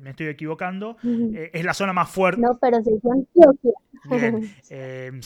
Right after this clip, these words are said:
Speaker 1: es la zona más fuerte del rugby y bueno, y ahí ya, ya te vieron. Contame un poco, y bueno, te voy al plato más fuerte. Eh, jugaste un juego olímpico, que me imagino que no se te ha ni cruzado por la cabeza en tu vida haber jugado un juego olímpico.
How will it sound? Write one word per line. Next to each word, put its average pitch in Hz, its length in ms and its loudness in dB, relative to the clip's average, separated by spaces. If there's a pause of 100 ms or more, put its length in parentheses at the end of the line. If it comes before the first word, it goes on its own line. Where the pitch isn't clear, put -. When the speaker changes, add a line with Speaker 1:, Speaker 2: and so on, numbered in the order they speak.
(120)
Speaker 1:
es 175 100 -6
la 190 100 0
zona 190 180 -4
más 180 180 -2
fuerte 185 400 -2
del 170 160 -2
rugby 196 420 -4 (300)
y 151 80 -12
bueno, 156 340 -2
y 143 120 -8
ahí 160 360 -2
ya, - 200 -8
ya 170 260 -2
te 165 140 0
vieron. 151 400 0 (240)
Contame 165 300 -2
un 214 120 -4
poco, 233 440 -6 (300)
y 151 100 -12
bueno, 160 200 -2
te - 100 -6
voy 165 120 0
al 160 140 0
plato 165 340 0
más 151 160 -6
fuerte. 151 440 -4 (100)
Eh, 117 80 -14
jugaste 190 260 -2
un 165 80 -2
juego 160 200 2
olímpico, 135 600 -4
que 135 100 -14
me 131 80 -16
imagino 156 540 -6
que 131 260 -14 (220)
no 160 100 -10
se - 120 -18
te 175 80 -2
ha 165 120 2
ni 160 380 -8
cruzado 175 540 0
por 147 120 -2
la 143 100 -2
cabeza 160 300 -4
en 156 160 -6
tu 143 160 -2
vida 180 420 -4
haber 143 340 -10 (180)
jugado 151 300 -4
un 143 60 -6
juego 151 200 -4
olímpico. 127 480 -6